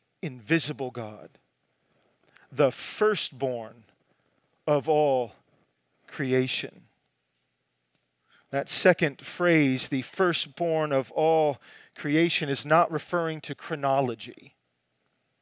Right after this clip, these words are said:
It's not referring to, Paul knows, obviously, that Adam and Eve were first, the first created human beings in human history. Paul is not referring to chronology here. Instead, Paul is speaking of Christ's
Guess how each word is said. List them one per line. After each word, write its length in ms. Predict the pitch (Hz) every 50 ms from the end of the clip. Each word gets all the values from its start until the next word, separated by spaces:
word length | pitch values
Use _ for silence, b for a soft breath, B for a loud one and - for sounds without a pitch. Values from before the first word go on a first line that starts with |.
| _ _ _ _ _ _ _ _ _ -
It's 220 | 143 135 - -
not 200 | 175 170 170 156
referring 540 | 160 151 - - - 185 185 175 170 160 147
to, 300 | - - 151 143 143 - B B B B
Paul 220 | - 165 180 170 165
knows, 360 | 160 170 175 165 165 156 -
obviously, 720 | - 165 156 180 160 170 165 - - - 156 156 160 175
that 240 | 151 151 143 147 - _ _ _ -
Adam 320 | 160 160 175 170 165 165
and 100 | 160 160
Eve 220 | 165 170 170 147 143
were 100 | 160 151
first, 600 | - - - 196 185 175 - - - - - _ _ _ _
the 80 | 156 151
first 400 | - - 185 185 180 170 - -
created 320 | - 165 156 151 156 147
human 300 | - 151 147 147 147 139
beings 480 | 131 131 131 127 127 131 120 - - - -
in 280 | 165 143 139 139 123 B B B B B
human 440 | - - 160 139 135 127 127 123 - B B B B B B
history. 600 | B - 175 170 - - - 139 123 113 113 113 - _ _ _ _ _ _ _ _ _ _ _ -
Paul 240 | 151 151 160 156
is 120 | 147 - 143
not 200 | 156 165 165 147
referring 300 | 160 - - 151 151 147
to 100 | 135 147
chronology 640 | - - 160 147 147 151 165 170 170 165 139 143 151
here. 160 | 139 160 165
Instead, 380 | 160 160 - - 175 170 151 -
Paul 240 | 160 170 170 170 160
is 80 | 151
speaking 400 | - - - 170 156 160 156 147
of 120 | 143 - -
Christ's 540 | - 165 160 165 165 - - - - -